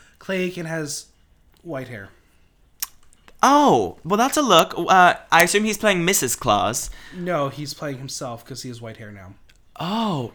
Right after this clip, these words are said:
Speaker 2: Jack Frost. Like the Jack Frost moment. He kind of looks like, um, in the, the, the, the, the Santa Claus movie.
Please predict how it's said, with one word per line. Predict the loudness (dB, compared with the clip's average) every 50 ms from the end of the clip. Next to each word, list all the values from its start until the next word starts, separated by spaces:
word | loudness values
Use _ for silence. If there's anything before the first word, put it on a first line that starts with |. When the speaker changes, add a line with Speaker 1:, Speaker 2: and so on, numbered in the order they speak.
| -10
Speaker 2:
Jack | -8 -6 -6 -6 -8
Frost. | -10 -12 -10 -8 -6 -6 -4 -6 -6 -8 -12 -14 -14 -14 -14 -14 -16 -12
Like | -10 -10 -10 -10 -10
the | -10 -8
Jack | -6 -6 -6 -6 -6
Frost | -8 -8 -8 -6 -6
moment. | -6 -8 -8 -10 -12 -18 -20 -20 -20 -20 -20 -20 _
He | -2 -2 -2
kind | 2 2 2 2 2
of | 0 2
looks | 0 0 0 0 0 4
like, | 6 6 6 6 2 0 2
um, | 2 4 4 2 0 -2 -6 -12 _ _ _ _ _ -6 -4
in | -2 0
the, | 0 0 0 0
the, | -2 -4
the, | -2 -2 -2 -2 -2 -2
the, | -2 -2
the | -4 -4
Santa | -4 0 0 0 0 0
Claus | -2 0 4 4 4 4 2
movie. | 0 -2 0 0 0 -2 -2 -4 -6